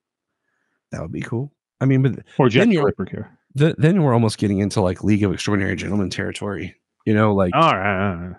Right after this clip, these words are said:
Speaker 1: that's, you know, with too many literary ca-, characters. That's why I'm kind of like, the Mister Hyde thing, I'm like, <sighs> "Okay." But at the same time, like, I mean, Universal has done Mister Hyde, but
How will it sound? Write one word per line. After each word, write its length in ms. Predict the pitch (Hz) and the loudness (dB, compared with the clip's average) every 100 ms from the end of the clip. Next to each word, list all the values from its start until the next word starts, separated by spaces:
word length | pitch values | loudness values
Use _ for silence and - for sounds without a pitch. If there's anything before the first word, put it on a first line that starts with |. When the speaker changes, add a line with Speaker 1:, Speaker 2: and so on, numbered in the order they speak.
| - | -2
Speaker 1:
that's, 240 | 127 - | 0 0
you 100 | 127 127 | 2 2
know, 80 | |
with 180 | 113 113 | 2 0
too 140 | - 135 | 0 2
many 180 | 117 | 2
literary 500 | 98 107 107 95 95 | 2 2 2 2 0
ca-, 280 | 87 - - - | -4 -8 -10 -10
characters. 560 | - 92 - - - - - - | -8 -8 -8 -12 -14 -16 -20 -2
That's 180 | 151 - | 0 2
why 140 | 170 | 2
I'm 100 | 156 | 2
kind 220 | 139 143 | 2 2
of 80 | 139 | 2
like, 320 | 123 107 - _ _ _ _ | 2 2 -2 _ _ _ _
the 100 | - | 2
Mister 300 | 131 151 - | 4 2 0
Hyde 280 | 113 127 139 | 0 2 2
thing, 140 | 139 139 | 2 2
I'm 100 | 127 | 2
like, 220 | 110 - | 0 -4
<sighs> 560 | - - - - - | -12 -12 -16 -20 -8
"Okay." 720 | 113 - - 147 143 139 135 - _ _ _ _ _ _ _ _ _ _ _ | -6 -6 -2 0 2 2 0 -6 _ _ _ _ _ _ _ _ _ _ _
But 140 | 131 123 | 0 0
at 40 | |
the 80 | 110 | 0
same 200 | 127 120 | 0 0
time, 340 | 123 117 110 | 2 2 0
like, 320 | 101 92 - _ _ _ _ _ _ _ _ _ _ _ | -2 -6 -10 _ _ _ _ _ _ _ _ _ _ _
I 60 | _ _ _ _ - | _ _ _ _ -2
mean, 160 | 127 | 2
Universal 500 | 147 156 117 113 - | 4 2 2 0 -2
has 100 | 107 | -4
done 240 | 101 101 98 | -4 -4 -4
Mister 260 | 95 - 95 | -6 -8 -6
Hyde, 280 | 98 95 | -4 -6
but 180 | 87 67 | -6 -10